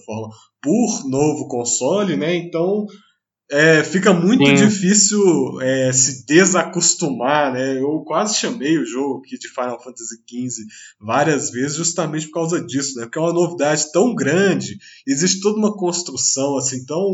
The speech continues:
Speaker 1: meticulosa em cima dos novos títulos e tal, que é até surreal, assim, é, a gente de fato vai ganhar um novo Final Fantasy, né, anunciado, a gente sabe como é que ele
Speaker 2: <laughs>
Speaker 1: vai ser,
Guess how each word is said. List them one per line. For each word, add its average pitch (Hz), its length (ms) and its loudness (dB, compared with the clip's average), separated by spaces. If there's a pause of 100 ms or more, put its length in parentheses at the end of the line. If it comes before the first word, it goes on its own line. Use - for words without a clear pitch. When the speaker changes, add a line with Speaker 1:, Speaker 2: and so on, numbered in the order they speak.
Speaker 1:
meticulosa 135 960 -2
em 113 60 -6
cima 120 320 0 (240)
dos 110 400 -12
novos 120 280 -6 (100)
títulos 120 680 -4
e 110 160 -14
tal, 135 220 -4 (400)
que - 120 -6
é 143 40 2
até 151 280 2
surreal, 185 800 4
assim, 135 560 0
é, 113 420 -12 (480)
a 127 100 0
gente 170 320 0
de 190 140 0
fato 190 680 0
vai 170 240 0
ganhar 156 340 0
um 151 100 -2
novo 127 300 -4
Final 113 340 -8
Fantasy, 175 560 -4
né, 135 260 -2
anunciado, 131 800 -2
a 139 60 0
gente 135 180 -6
sabe 147 300 2
como 139 140 -2
é 143 40 2
que 135 100 -4
ele 127 120 -2
Speaker 2:
<laughs> - 20 -6
Speaker 1:
vai 120 240 -2
ser, 160 380 2